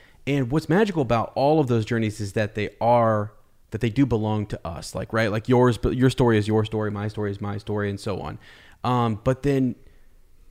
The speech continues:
I, it's, it's interesting. Bilbo is, is looking at this, this person and saying, "Wow,"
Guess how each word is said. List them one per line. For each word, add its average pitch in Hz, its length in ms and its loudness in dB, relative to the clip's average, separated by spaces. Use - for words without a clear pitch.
I, - 180 -4
it's, 175 540 -8
it's 170 200 -2
interesting. 175 380 2
Bilbo 131 320 2
is, 127 160 0
is 123 180 -2
looking 135 260 0
at 123 80 -2
this, 120 240 -4
this 117 180 -10
person 139 360 -8
and 113 120 -4
saying, 110 380 -4
"Wow," 170 360 -10